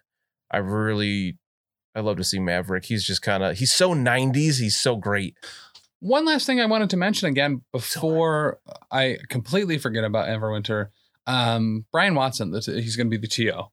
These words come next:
Speaker 2: right?
Speaker 1: Brian.
Speaker 2: Has been putting together an entire Zombie Brotherhood roster.
Speaker 1: Oh, yeah.
Speaker 2: Uh, he showed off the Rogue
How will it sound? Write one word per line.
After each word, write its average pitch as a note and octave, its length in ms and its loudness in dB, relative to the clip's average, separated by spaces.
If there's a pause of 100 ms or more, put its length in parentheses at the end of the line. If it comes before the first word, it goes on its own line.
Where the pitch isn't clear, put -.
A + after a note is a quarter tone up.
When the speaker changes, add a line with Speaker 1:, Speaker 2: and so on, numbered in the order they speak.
Speaker 2:
right? A2+ 220 0 (500)
Speaker 1:
Brian. F4 380 0 (280)
Speaker 2:
Has D3 200 0
been C3 220 0
putting F3+ 300 0
together A2+ 680 0 (200)
an A#2+ 120 0
entire D#3 560 0
Zombie A#2 520 0
Brotherhood A2 580 -2
roster. G2 720 -2
Speaker 1:
Oh, C4 180 4
yeah. D4 760 2 (680)
Speaker 2:
Uh, A#2 380 2
he B2+ 260 0
showed E3+ 500 2
off D3 520 2
the B2 200 -4
Rogue C#3 640 0